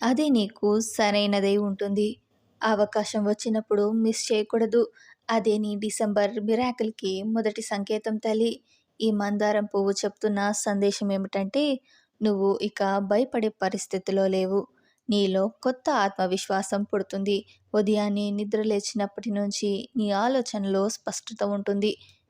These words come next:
గతంలో వెనక్కి తీసుకున్న నిర్ణయాలు ఇప్పుడు మళ్ళీ ధైర్యంగా ముందుకు రావాలని మనసు చెబుతుంది. అదే సమయంలో ఒక ఫోన్ కాల్, మెసేజ్ లేదా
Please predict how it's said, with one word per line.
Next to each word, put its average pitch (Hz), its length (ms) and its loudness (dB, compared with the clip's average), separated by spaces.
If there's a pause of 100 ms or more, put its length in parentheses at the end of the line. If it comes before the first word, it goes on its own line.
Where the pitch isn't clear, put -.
గతంలో 208 420 0
వెనక్కి 208 340 -2
తీసుకున్న 208 500 -2
నిర్ణయాలు 220 600 2
ఇప్పుడు 202 360 2
మళ్ళీ 196 340 2
ధైర్యంగా 202 560 2
ముందుకు 190 360 -2
రావాలని 196 580 0 (180)
మనసు 208 380 -2
చెబుతుంది. 208 560 -4 (500)
అదే 208 280 0
సమయంలో 202 580 -2
ఒక 196 240 -2
ఫోన్ 208 380 0
కాల్, 202 340 0 (460)
మెసేజ్ 214 560 2 (340)
లేదా 202 340 2